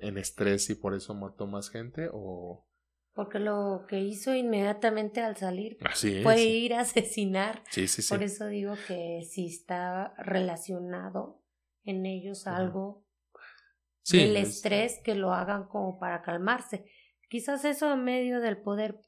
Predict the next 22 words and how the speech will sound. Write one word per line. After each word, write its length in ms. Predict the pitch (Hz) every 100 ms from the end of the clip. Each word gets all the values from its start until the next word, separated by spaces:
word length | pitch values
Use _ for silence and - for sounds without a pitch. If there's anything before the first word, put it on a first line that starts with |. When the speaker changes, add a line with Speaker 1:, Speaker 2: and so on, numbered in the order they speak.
| _ _ _ _ -
Speaker 2:
¿no? 200 | 226 269 - -
Speaker 1:
Tienen 240 | - 165
ellos 240 | 175 180 180
esa 200 | 165 170
necesidad 580 | 135 - - 110 120 127
de 140 | 117
poder, 480 | - 104 101 135 - -
de, 420 | 101 104 92 90
de 120 | 92
satisfacer 760 | 92 107 - 104 - 101 - 110
una 160 | 127 117
Speaker 2:
Y 20 |
que 100 | 104
Speaker 1:
ne-, 60 | 196
Speaker 2:
se 60 |
Speaker 1:
un, 60 | 208
Speaker 2:
sientan 420 | 196 185 202 196
Speaker 1:
un, 120 | 190
un, 60 | 190 -
Speaker 2:
mejor. 120 | 196
Speaker 1:
ajá. 120 | 190
Speaker 2:
Ujú. 80 | 190